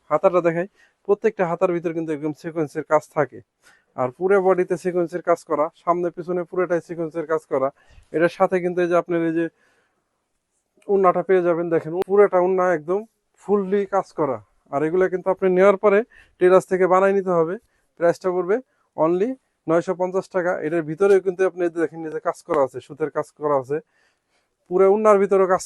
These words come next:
করা। এত সুন্দর একটা ড্রেস, এত রিজনেবল প্রাইস শুধু আমার কাছেই পেয়ে যাবেন। আর আমাদের এখানে কিন্তু সরাসরি দোকানে এসেও নিতে পারবেন। এটার সাথে সালোয়ারটাই যে এই মিষ্টি কালার থাকবে। এরপরে যেটা দেখাবো এটা হলো পেস্ট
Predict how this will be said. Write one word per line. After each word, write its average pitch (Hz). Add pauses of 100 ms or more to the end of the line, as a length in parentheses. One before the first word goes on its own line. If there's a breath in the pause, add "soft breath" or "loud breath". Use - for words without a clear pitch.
করা। 123 (320)
এত - (180)
সুন্দর 202
একটা 185
ড্রেস, 185 (100)
এত - (640)
রিজনেবল 190
প্রাইস 185
শুধু 175
আমার 170
কাছেই 180
পেয়ে 175
যাবেন। 147 (440 soft breath)
আর 151
আমাদের 170
এখানে 185
কিন্তু 180
সরাসরি 185 (100)
দোকানে 190
এসেও 160
নিতে 160
পারবেন। 113 (440)
এটার 165
সাথে 185 (280)
সালোয়ারটাই 175
যে 175
এই 160 (680)
মিষ্টি 165
কালার 160
থাকবে। 139 (500)
এরপরে 202
যেটা 165 (100)
দেখাবো 151 (120)
এটা 160
হলো 165
পেস্ট 190